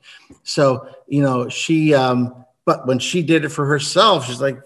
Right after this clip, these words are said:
"I always believed you, Dad, but I didn't know if anyone else could do it, uh, even though you said that it was possible."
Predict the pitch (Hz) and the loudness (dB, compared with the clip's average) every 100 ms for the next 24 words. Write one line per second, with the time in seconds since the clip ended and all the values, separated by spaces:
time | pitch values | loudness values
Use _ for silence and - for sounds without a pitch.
0 | _ _ 127 - 143 208 196 - 143 151 | _ _ -20 -12 2 6 6 4 2 6
1 | 185 143 113 92 113 120 120 127 123 151 | 6 4 -4 -6 -6 -6 -6 -6 -4 -2
2 | 170 160 147 147 147 135 120 - - 120 | -2 0 0 0 0 -2 -2 -6 -8 -10
3 | 104 104 82 _ - _ 98 120 - - | -10 -10 -12 _ -20 _ -10 -10 -10 -6
4 | 156 143 147 127 120 139 117 101 - 113 | -2 0 2 0 0 -2 -2 -4 -10 -8
5 | 101 107 104 - 92 - - | -8 -10 -12 -12 -16 -16 -20